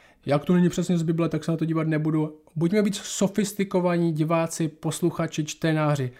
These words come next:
Umějme rozlišovat, odmítat to, co je nesprávné, vidět v to, že nám to lže,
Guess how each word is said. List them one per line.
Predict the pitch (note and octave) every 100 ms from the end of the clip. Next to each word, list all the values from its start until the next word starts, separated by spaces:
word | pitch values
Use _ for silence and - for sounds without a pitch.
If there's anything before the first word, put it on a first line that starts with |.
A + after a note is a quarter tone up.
| _ _
Umějme | E3+ F3+ G3 G3
rozlišovat, | G3 F#3 F#3+ - C#3+ B2 - -
odmítat | F3+ F#3 A3+ A3 F3+ F3+ A3 - _ _
to, | E3+
co | - F#3
je | E3 D3 - -
nesprávné, | D3+ F#3 - G3+ G3+ G3 F3+ F3 D#3
vidět | C#3 F#3+ B3 B3
v |
to, | - F3+
že | E3+
nám | E3+ E3+
to | E3+ E3
lže, | D#3 C#3+ F3 F#3